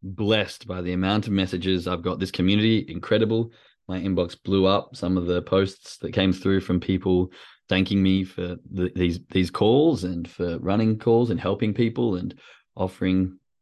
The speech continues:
help and advice when people message me. Um, very, very, very awesome to feel and to see all the love and appreciation. So thank you to everyone who sent me a message. Thank you to everyone who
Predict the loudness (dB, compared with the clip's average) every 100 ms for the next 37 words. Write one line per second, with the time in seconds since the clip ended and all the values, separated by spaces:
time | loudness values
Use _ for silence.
0 | _ _ _ 0 2 2 2 2 2 2
1 | -2 -4 -2 -2 -2 -4 -2 0 2 0
2 | -6 _ _ _ _ -8 -6 -6 -4 -4
3 | -6 -8 _ _ _ _ _ _ _ -4
4 | 2 4 6 4 4 4 4 4 0 -4
5 | _ _ _ _ _ _ _ -4 2 4
6 | 4 0 -10 _ 0 0 0 -2 -4 -2
7 | 2 4 4 2 -2 -4 -6 0 0 0
8 | -4 -16 -20 -12 -2 0 2 2 0 -2
9 | -2 -2 -4 -4 -2 0 0 0 0 0
10 | 0 0 -2 -6 -2 0 2 2 0 -4
11 | -12 -10 -8 -8 -6 -8